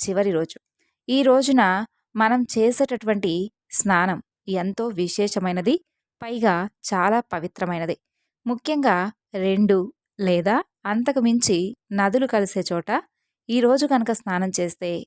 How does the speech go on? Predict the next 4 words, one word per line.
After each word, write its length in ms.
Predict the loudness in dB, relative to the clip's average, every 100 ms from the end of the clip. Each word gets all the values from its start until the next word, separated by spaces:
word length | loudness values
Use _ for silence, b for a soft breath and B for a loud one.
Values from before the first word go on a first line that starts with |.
| _ -8
ఆ 60 | -6
పవిత్రత 520 | -4 -6 -4 -6 -2 -2 -4 -10 _ _ -2
మరింతగా 520 | 0 2 2 2 2
రెట్టింపవుతుంది. 720 | 2 -2 -4 -4 -4 -4 -4